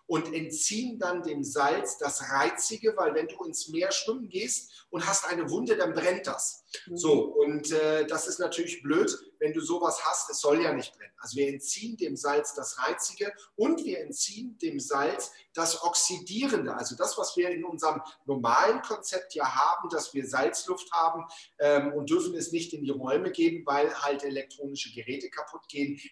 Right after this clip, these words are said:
Speaker 1: entnehmen wir hier dem Salz das Oxidierende. Deswegen können wir das auch als Desinfektionsmittel in Büroräumlichkeiten sehr gut verwenden. Ja, so, und dann passiert Folgendes. Bei einem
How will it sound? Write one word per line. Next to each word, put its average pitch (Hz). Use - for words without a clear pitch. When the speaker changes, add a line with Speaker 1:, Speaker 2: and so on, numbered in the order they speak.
Speaker 1:
entnehmen 147
wir 170
hier 208
dem 147
Salz 147
das 143
Oxidierende. 135
Deswegen 123
können 143
wir 151
das -
auch 143
als -
Desinfektionsmittel 135
in 123
Büroräumlichkeiten 123
sehr 110
gut 113
verwenden. 117
Ja, 120
so, 143
und 120
dann -
passiert -
Folgendes. -
Bei 151
einem 165